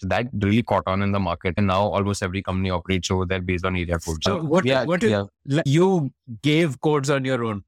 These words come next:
Speaker 2: like, for each
Speaker 1: Yeah.
Speaker 2: region, you gave it a code.
Speaker 1: It, it, each area, yeah. We, uh, crawled a lot of publicly available area names, city names, et cetera.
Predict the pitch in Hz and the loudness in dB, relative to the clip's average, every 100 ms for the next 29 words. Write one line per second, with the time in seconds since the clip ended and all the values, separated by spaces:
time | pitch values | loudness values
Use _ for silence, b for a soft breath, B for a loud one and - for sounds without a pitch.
0 | _ 117 113 - 113 113 98 113 107 117 | _ -2 -2 -2 0 2 2 0 -2 -2
1 | 113 110 101 110 101 98 92 120 113 - | -4 -4 -2 0 0 -2 -2 0 0 0
2 | 120 - 139 127 110 95 90 87 87 85 | -2 0 -2 0 0 0 2 2 0 -2
3 | - 107 107 _ - 110 98 113 98 107 | -4 -4 -4 _ -4 -2 0 2 2 2
4 | 110 107 104 107 107 95 101 101 101 98 | 0 -2 -2 -2 -2 -2 -2 -2 -2 -2
5 | 98 92 101 98 - _ _ _ - 98 | -2 -2 0 0 -2 _ _ _ -4 0
6 | 101 95 98 95 98 - 92 95 95 95 | 0 0 -2 -2 -2 -4 0 2 2 0
7 | 95 - 85 92 123 | -2 -4 -4 -4 -4